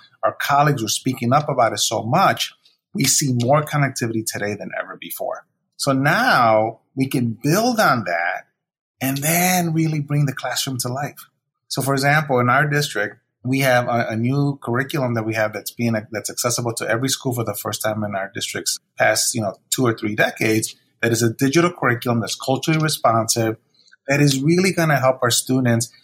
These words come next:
who live in our poorest communities, who historically maybe didn't have access to that kind of rich content. And it aligns to all of our values.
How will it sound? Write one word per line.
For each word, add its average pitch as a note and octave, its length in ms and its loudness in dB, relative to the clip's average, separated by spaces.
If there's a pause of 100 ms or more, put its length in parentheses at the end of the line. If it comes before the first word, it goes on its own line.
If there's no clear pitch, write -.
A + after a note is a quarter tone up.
(180)
who A#2+ 100 0
live A#2+ 160 4
in A2+ 80 2
our G2+ 240 2
poorest D#3 300 2
communities, A#2 640 0 (160)
who D3 120 6
historically D3 640 0
maybe C#3 380 4
didn't D#3+ 280 0
have D#3 280 -2 (220)
access - 320 -2
to C3 80 -2
that A#2+ 200 -2
kind C#3 160 0
of B2+ 140 0
rich B2 220 -4
content. - 540 -2 (440)
And B2+ 160 2
it A#2+ 60 2
aligns B2+ 420 4
to - 80 -4
all B2 220 4
of B2+ 120 4
our A2 160 2
values. A2+ 640 -2